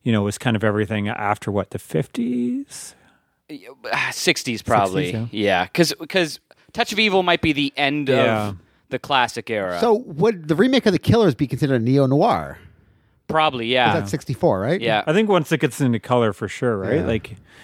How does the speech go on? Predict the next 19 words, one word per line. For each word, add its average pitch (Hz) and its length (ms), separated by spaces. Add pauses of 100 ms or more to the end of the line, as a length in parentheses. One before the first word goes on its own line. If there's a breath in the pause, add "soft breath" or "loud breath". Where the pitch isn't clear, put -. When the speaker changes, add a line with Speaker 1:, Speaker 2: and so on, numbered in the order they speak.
(100)
Speaker 1:
is 131 140
there 151 100
any 160 140
color 175 420
movies 196 380
that 160 160 (160)
would 135 160
still 139 180
be 135 120
considered 127 500
a 120 40
noir? 120 460 (400)
Speaker 2:
Some 190 240
people 180 260
say 160 220
Leave 147 200
Her 135 100
to 123 100
Heaven. 104 420